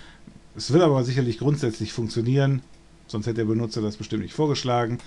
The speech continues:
Insofern, also schon alleine die Geschichte mit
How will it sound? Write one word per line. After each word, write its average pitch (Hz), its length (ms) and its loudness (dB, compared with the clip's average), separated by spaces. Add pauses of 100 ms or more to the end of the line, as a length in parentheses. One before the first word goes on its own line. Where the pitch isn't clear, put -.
(260)
Insofern, 127 800 2
also 120 300 0
schon 135 200 0
alleine 135 320 2
die 123 100 -2
Geschichte 135 400 0
mit 120 380 -2